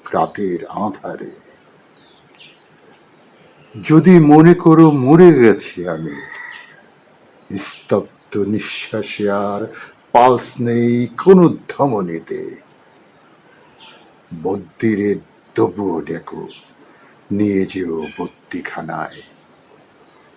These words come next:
হয়তোবা শরীরের কোনো খাঁজে তখনও জেগেছি আমি, জলের গভীরে কোনো শঙ্খের শুশ্রূষা পেতে। কাঁচের বোতলে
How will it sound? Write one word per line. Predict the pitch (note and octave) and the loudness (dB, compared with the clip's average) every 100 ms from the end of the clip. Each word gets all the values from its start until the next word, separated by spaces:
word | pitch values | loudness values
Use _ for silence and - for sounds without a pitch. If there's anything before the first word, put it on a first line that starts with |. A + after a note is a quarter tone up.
| _ _ _ _ _ _ _ _ - - _ | _ _ _ _ _ _ _ _ -20 -20 _
হয়তোবা | - E3 E3+ E3 F3 F3 E3+ | 0 6 6 6 4 6 4
শরীরের | E3 - D#3 E3 E3+ E3+ E3 E3 D#3+ | 4 0 2 4 6 6 8 6 6
কোনো | E3+ D#3+ D#3+ | 4 6 4
খাঁজে | - D3 D3+ E3 E3 F3+ F3 - - _ - | 2 0 4 8 10 8 4 -8 -20 _ 2
তখনও | - - G#3 F3+ E3+ | 2 6 6 6 6
জেগেছি | D3+ D#3 B2+ D3 D3 C#3 B2+ | 6 4 6 4 2 4 4
আমি, | A2 G#2 F2 E2+ D#2+ - - - F#2 | 4 -2 -8 -12 -16 -20 -20 -14 2
জলের | C3+ A#2 B2 A2+ A#2+ - | 4 6 6 6 2 4
গভীরে | C#3 - B2 B2 | 4 4 0 0
কোনো | A#2+ B2 A#2+ A2+ | 0 0 0 -2
শঙ্খের | - B2+ B2+ A#2+ - A#2+ A#2 A#2 - - | -2 -2 -2 -8 -4 -2 -2 -4 -10 -14
শুশ্রূষা | - - G3+ - - - A2+ - G2+ - | -6 2 2 2 -8 -10 -8 -8 -10 -8
পেতে। | F#2 F2 F#2+ F#2 F2 - _ _ _ _ _ _ _ _ _ _ _ - | -10 -8 -8 -8 -8 -14 _ _ _ _ _ _ _ _ _ _ _ -10
কাঁচের | G2+ G2 - G#2+ G2+ G2 F2 - | -8 -8 -6 -6 -6 -10 -12 -8
বোতলে | G2 - G2+ G2 | -10 -6 -4 -2